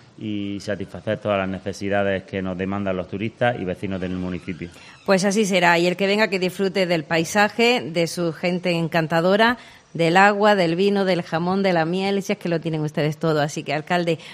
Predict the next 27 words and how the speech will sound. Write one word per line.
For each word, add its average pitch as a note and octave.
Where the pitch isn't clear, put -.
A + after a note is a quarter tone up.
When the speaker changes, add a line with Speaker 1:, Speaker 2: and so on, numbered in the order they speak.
Speaker 2:
muchas F#3
gracias F3+
por F3+
invitarnos F3
a D#3
Lanjarón D#3+
a F3+
difundir F3
esta E3+
décima G#3
subida F#3+
al D#3+
Cerro F#3+
de F3+
los D#3+
Cañones E3+
tan D#3
importante F3+
y F3
a E3+
seguir F3+
trabajando, E3
que D#3
van E3
las F#3
cosas F3+
bien. C3